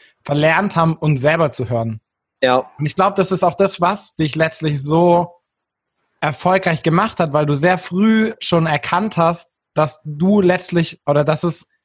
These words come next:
Speaker 1: in deinem Leben geht's um dich und du musst Integrität für dich selber haben und du musst zu dir selber stehen und du hast dein Leben selber in der Hand und allein schon darüber nachzudenken. Scha-, ich hab nie in meinem Leben darüber nachgedacht, so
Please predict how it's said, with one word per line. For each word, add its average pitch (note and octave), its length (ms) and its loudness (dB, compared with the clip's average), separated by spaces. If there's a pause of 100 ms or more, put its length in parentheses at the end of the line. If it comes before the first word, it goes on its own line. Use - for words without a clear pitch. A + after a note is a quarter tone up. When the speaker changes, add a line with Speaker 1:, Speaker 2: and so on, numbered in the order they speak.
(240)
Speaker 1:
in D3 140 -2
deinem F#3 320 2
Leben F3+ 240 4
geht's E3 220 0
um D#3 140 0
dich E3+ 340 -2
und C3+ 180 -4
du F3 100 2
musst F#3 320 2 (760)
Integrität F3+ 720 0
für F3 120 0
dich C#3+ 220 -2
selber F3 380 2
haben D3 260 2
und D#3 120 0
du D3+ 60 0
musst D#3+ 220 0
zu D#3+ 100 -6
dir C#3+ 180 0
selber F3 300 2
stehen D#3 280 0
und C3+ 180 -2
du F#3+ 180 0
hast F3+ 180 0
dein D3+ 160 0
Leben D3 220 0
selber F3 240 2
in E3 100 0
der C3+ 120 -2
Hand F3+ 240 -2 (440)
und D#3+ 260 0
allein F3+ 340 2
schon G3 160 0
darüber E3 280 2
nachzudenken. E3 640 0 (320)
Scha-, - 140 -4
ich E3+ 100 -4
hab F3 120 -4
nie G#3+ 320 4
in A3 80 4
meinem F3+ 200 4
Leben G#3+ 220 2
darüber E3 280 2
nachgedacht, D#3 840 -2 (400)
so D#3 260 2